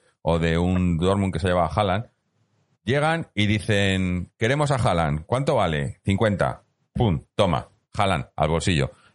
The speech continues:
Y llegan, y, y llega el Atleti y dice, "Queremos a", supuestamente, "queremos a Haaland, ¿cuánto vale? Cincuenta. ¿Qué os parece si os damos veinticinco el, en tres meses y o-, y os dejamos a tres cedidos y os damos los otros veinticinco el año que viene?". Y dicen, "Pero, eh, ¿vosotros qué os creéis?".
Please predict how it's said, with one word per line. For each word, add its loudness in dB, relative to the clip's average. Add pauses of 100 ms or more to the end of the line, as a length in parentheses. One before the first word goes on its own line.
Y -4
llegan, 0
y, 0
y 2
llega 2
el 2
Atleti 0
y 2
dice, 0
"Queremos 0
a", 0 (400)
supuestamente, 0
"queremos 0
a 0
Haaland, 0 (240)
¿cuánto 0
vale? 0
Cincuenta. -2 (360)
¿Qué 0
os -4
parece 0
si 0
os 0
damos 0
veinticinco 0
el, 0
en 2
tres -2
meses 0
y 2
o-, 0
y 2
os -2
dejamos 0
a -2
tres -2
cedidos 0
y 0
os 0
damos 2
los 0
otros 0
veinticinco 0
el 4
año 0
que 2
viene?". 2
Y 2
dicen, 0
"Pero, 2
eh, -2
¿vosotros 0
qué 0
os -2
creéis?". -2